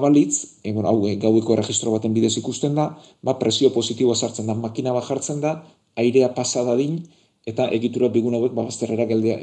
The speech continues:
geratu daitezen. Eta honek, e, zurrunkak galerazteaz gain, ba, loaren osasuna ere, ba, ziurtatuko liguke, ez? Beraz, bai, begiratzea merezi duela. Eta bitarte horretan zer egin liteken? Bueno,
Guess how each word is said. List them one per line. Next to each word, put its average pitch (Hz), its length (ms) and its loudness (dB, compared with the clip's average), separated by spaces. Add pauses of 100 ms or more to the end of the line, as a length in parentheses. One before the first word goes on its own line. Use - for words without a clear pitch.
geratu 110 260 -2
daitezen. - 460 -4
Eta - 120 -6
honek, 117 300 -4 (400)
e, 110 220 -6
zurrunkak 120 580 0 (140)
galerazteaz 117 580 2
gain, 123 240 -2 (120)
ba, - 200 -8 (140)
loaren 113 500 2
osasuna 113 480 -4
ere, 113 240 -2
ba, - 140 -12 (260)
ziurtatuko 113 560 -4
liguke, 101 400 -8
ez? - 160 -6
Beraz, 117 240 2
bai, 131 140 4 (340)
begiratzea 110 400 0
merezi 110 320 -2
duela. 104 320 -2 (720)
Eta 117 240 0
bitarte 127 380 4
horretan 139 260 2
zer 139 240 0
egin 139 160 0
liteken? 139 440 0 (200)
Bueno, 117 240 -6